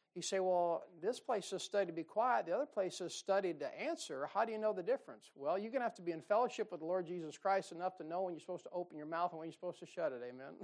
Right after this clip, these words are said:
<laughs> Proverbs says, "Answer a fool according to his folly, lest he be wise in his own conceit." And then he turns right around and says, "Answer not a fool according to his folly, lest thou also be like unto him." So that means you have to have that relationship with the Lord,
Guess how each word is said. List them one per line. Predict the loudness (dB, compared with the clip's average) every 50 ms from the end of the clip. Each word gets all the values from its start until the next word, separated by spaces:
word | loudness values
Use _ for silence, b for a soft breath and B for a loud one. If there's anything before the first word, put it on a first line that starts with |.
| -12 -10
<laughs> | -10 -12 -12 -14 -20 -20 -20 -20 4 8
Proverbs | 8 10 10 8 4 0 0
says, | 0 0 0 0 0
"Answer | -2 -2 -2 -2 -2 2 2 2
a | 2
fool | 2 2 4 4 4
according | 4 4 4 4 6 6 4 2
to | 0
his | -2 2
folly, | 4 6 8 8 8 6 4
lest | 2 2 0 0 -2
he | -4
be | -2 0
wise | 2 4 4 4 4 2 0 -2
in | -4 -4
his | -4 -2
own | -4 -4 -4 -6
conceit." | -10 -10 -8 -6 -6 -6 -6 -6 -8 b b b b b b -2
And | 0 2
then | 2 2
he | 0
turns | -2 -2 0 0 0 2 4
right | 4 6 6
around | 4 2 2 0 0
and | -2 -4
says, | -2 -2 -2 -2 -2 -4 -4
"Answer | -4 -2 -2 -2 -2 -2 0
not | 2 4 4 6 6 6
a | 4 2
fool | 2 -2 -2 -2 -2 -4
according | -2 0 0 2 2 0
to | -2
his | -6 -2
folly, | 2 4 4 6 4 4 2
lest | 2 2 2 2 2 4
thou | 4 6 6
also | 6 6 4 2 2 0 -4 -4
be | -2 -2 0
like | 2 2 2 2 2 0 -6 -10
unto | -8 -8 -6 -4 -6 -6
him." | -6 -6 -6 -6 -6 -10 -12 -18 _ _ _ _ _ _ _ _ _ _ _ _ _ _ _
So | -4 2
that | 4 4 4 4
means | 2 -2 -4 -4 -4
you | -2 -2
have | 0 0 0 -2 0
to | 0
have | 0 0 2 0
that | 0 -2 -2
relationship | -2 -2 -2 -2 -2 -4 -8 -10 -6 -6 -6 -6 -6
with | -8 -12
the | -12 -10
Lord, | -6 -4 -2 -2 0 -2 -2 -4 -8